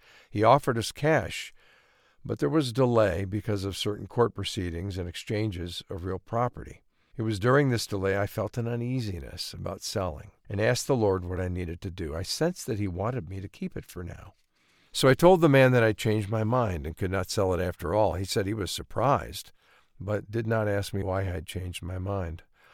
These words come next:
So my mother and I stayed here for another winter. In the spring, we planted a garden, and the little Jersey cow had another calf.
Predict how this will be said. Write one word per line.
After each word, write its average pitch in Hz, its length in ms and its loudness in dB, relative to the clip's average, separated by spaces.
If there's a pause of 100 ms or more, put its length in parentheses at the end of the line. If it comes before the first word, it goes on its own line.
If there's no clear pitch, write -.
(320)
So - 160 -2
my 110 160 6
mother 120 300 6
and 131 100 6
I 113 100 4
stayed 107 480 0
here 95 420 -2
for 95 480 -6
another 95 360 -2
winter. 98 460 -6 (360)
In 123 120 4
the 117 80 2
spring, 147 420 4
we 131 120 4
planted 117 380 0
a 123 60 0
garden, 90 520 0 (380)
and 101 140 -4
the 101 80 2
little 104 300 -2
Jersey 101 420 -2
cow 90 360 -2
had 90 140 -4
another 85 300 -6
calf. - 540 -4